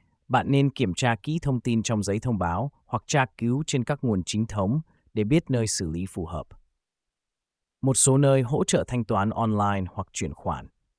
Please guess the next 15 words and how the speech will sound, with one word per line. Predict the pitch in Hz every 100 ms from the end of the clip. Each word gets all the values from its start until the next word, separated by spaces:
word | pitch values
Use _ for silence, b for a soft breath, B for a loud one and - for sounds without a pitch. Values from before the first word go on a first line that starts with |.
| _ -
Để | 107
tiết | 196 -
kiệm | 165 104
thời | 101
gian, | 90 101 98 92 _ _ _
bạn | 123 117 -
có | 147
thể | 165 98
hỏi | - 95 82
trước | - 170 - -
về | 95
hình | 90 87
thức | 151 160 107
nộp | 82
phạt. | - 85